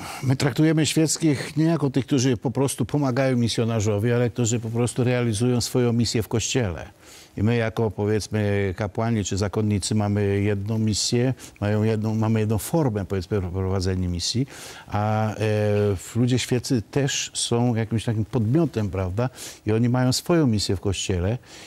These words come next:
i dlatego, e, jednym z takich elementów naszej pracy to jest właśnie uświadamianie ku temu, słuchaj, ty nie jesteś moim pomocnikiem.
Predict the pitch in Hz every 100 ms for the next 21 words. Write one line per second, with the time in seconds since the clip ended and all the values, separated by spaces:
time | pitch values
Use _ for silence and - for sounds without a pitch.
0 | - 107 107 120 117 104 113 120 - 87
1 | 113 110 107 101 98 95 98 98 117 120
2 | 113 117 104 92 - 104 95 107 107 123
3 | 117 107 107 110 101 101 - 120 107 113
4 | 113 127 139 - 135 135 135 117 104 113
5 | 127 117 110 143 131 98 - - - -
6 | 135 123 113 147 262 311 - 123 113 117
7 | 107 101 110 92 85 67